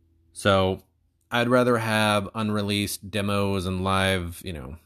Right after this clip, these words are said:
than nothing. But I really want that new Mariachi El Bronx record, 'cause the third one was, it was okay, but fuck.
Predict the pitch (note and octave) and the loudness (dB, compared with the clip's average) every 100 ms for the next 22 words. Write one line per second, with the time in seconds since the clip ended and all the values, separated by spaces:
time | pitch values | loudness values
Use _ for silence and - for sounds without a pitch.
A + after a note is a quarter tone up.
0 | - - _ _ _ F2+ F#2 F#2 A2 B2+ | -20 -20 _ _ _ -6 -2 2 2 2
1 | A#2+ B2 - _ _ _ _ _ _ _ | -2 -2 -8 _ _ _ _ _ _ _
2 | _ _ _ A2+ G2 F#2 - - - - | _ _ _ 0 2 2 -2 -6 -10 -20
3 | - _ _ _ _ _ _ - - G#2 | -20 _ _ _ _ _ _ -20 -10 -4
4 | A2+ A2+ A2+ A2 G#2+ A2 G2+ G#2+ G#2 G2+ | 0 2 2 2 2 0 0 0 0 0
5 | G#2 G#2+ G#2 G#2 G#2 G2+ - - - _ | -2 0 0 0 0 -2 -6 -18 -20 _
6 | G#2+ G2+ G2 G2 F#2 - F#2+ F#2 F2 F2 | -2 0 2 2 0 -2 -2 0 -2 -2
7 | F2+ F2 - E2 D#2+ D#2+ D#2 - E2 D#2+ | -2 -2 -4 -8 -8 -8 -10 -10 -12 -10
8 | E2+ E2 A#2 A#2+ G#2+ G#2 G2+ F#2+ E2 _ | -12 -2 2 4 4 2 0 -2 -6 _
9 | _ _ _ _ F#2 F2+ F2+ - - - | _ _ _ _ -6 -4 -2 -4 -10 -8
10 | G2+ G2+ G2 G#2+ - G#2 F#2+ E2 D#2+ D#2+ | -4 0 2 2 0 0 2 0 -4 -6
11 | D2+ - _ - F2+ F2+ E2+ D#2 | -8 -14 _ -14 -6 -4 -4 -6